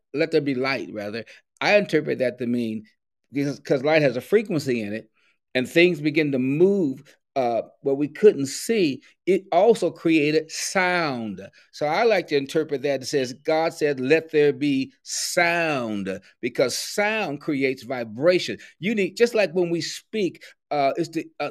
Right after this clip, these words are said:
word for sound. I think it's the, the, the word is phone. We get our English word phonics from it. It has to do with pronouncing, using our air and the, the pressure of air to form our words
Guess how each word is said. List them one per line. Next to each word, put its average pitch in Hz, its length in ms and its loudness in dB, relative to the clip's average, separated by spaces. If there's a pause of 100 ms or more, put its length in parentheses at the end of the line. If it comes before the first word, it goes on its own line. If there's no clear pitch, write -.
word 180 220 0
for 160 120 -4
sound. 170 320 0
I 143 40 -2
think 165 220 -4
it's 151 120 -6
the, 135 200 -10
the, 127 120 -6 (140)
the 131 80 -4
word 156 300 0
is 110 140 -8
phone. 190 380 0 (220)
We 156 80 -2
get 151 160 0
our 139 200 -2
English 175 360 -2
word 151 260 4
phonics 170 680 -6 (180)
from 190 280 -4
it. 202 120 -8 (160)
It 165 100 0
has 170 160 4
to 160 80 -6
do 165 140 0
with 147 140 0 (180)
pronouncing, 156 960 -2 (100)
using 160 320 -2
our 131 160 -2 (140)
air 190 440 2 (200)
and 139 180 2
the, 120 100 -2 (280)
the 135 140 0
pressure 190 440 -2
of 147 340 -2
air 180 340 8 (200)
to 139 120 2
form 185 640 2
our 143 180 2
words 202 800 2